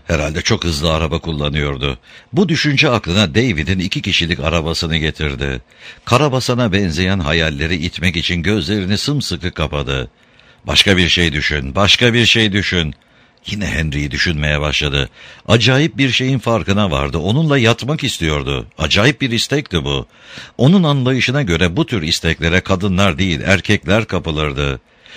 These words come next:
Bir kadın bir erkekle tanışır, onu çekici bulur, daha iyi tanımak ister, hatta ona aşık bile olabilirdi. Ama böyle birdenbire fiziksel bir isteğe kapılmazdı.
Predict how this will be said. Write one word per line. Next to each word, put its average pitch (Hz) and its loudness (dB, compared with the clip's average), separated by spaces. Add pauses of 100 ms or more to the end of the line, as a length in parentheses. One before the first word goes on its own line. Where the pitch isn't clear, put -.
(180)
Bir 196 4
kadın 95 2
bir 101 0
erkekle 87 0
tanışır, 80 0
onu 104 0
çekici 90 0
bulur, 78 -2
daha 110 2
iyi 107 0
tanımak 92 0
ister, 82 0
hatta 123 0
ona 123 2
aşık 117 0
bile 117 0
olabilirdi. 78 0 (580)
Ama 71 -2
böyle 73 2
birdenbire 82 0
fiziksel 117 0
bir 120 -2
isteğe 117 0
kapılmazdı. 82 -2